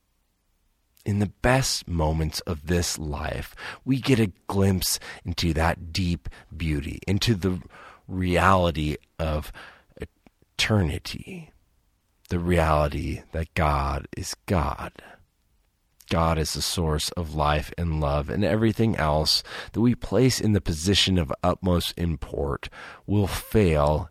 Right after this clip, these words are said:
and distract us from what matters most. That's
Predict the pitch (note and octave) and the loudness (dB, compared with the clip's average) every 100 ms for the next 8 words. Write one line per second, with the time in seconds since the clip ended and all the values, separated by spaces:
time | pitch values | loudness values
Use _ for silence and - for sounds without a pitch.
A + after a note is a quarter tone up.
0 | - F#2 F#2 F2+ - E2 D2+ - D#2 D2 | -4 -2 0 -2 0 2 2 0 -2 -2
1 | - F2+ D#2 - - - - - - E2 | -4 -4 -2 -4 -4 -6 -6 -6 -4 -2
2 | E2 - - - - _ _ _ _ _ | -2 -2 -8 -10 -12 _ _ _ _ _
3 | _ _ _ _ _ - - - B2 C#3 | _ _ _ _ _ -20 -10 2 6 6
4 | - - | 4 -2